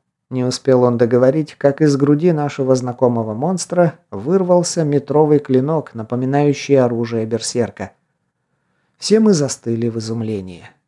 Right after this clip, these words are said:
Хотя лично меня уже мало что могло удивить. Павлуша повис на клинке неведомой твари, а через мгновение она его просто отбросила в сторону и вышла из тоннеля.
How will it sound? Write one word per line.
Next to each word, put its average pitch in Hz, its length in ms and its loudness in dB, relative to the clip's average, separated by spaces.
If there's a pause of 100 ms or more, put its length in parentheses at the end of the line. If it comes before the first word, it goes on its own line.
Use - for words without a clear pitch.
(120)
Хотя 170 640 -6 (120)
лично 156 460 -6
меня 147 360 0
уже 143 280 0
мало 139 400 -4
что 120 280 -2
могло 117 400 0
удивить. 113 500 -4 (840)
Павлуша 131 520 4
повис 131 480 0
на 120 120 -4
клинке 120 420 -2
неведомой 120 520 0
твари, 123 460 0 (140)
а 113 120 -2
через 131 340 2
мгновение 139 800 2
она 165 240 -4
его 160 180 2
просто 143 480 0
отбросила 117 760 -2
в - 60 -12
сторону 165 520 0
и 123 120 0
вышла 110 400 -6
из 107 160 -4
тоннеля. 104 500 -6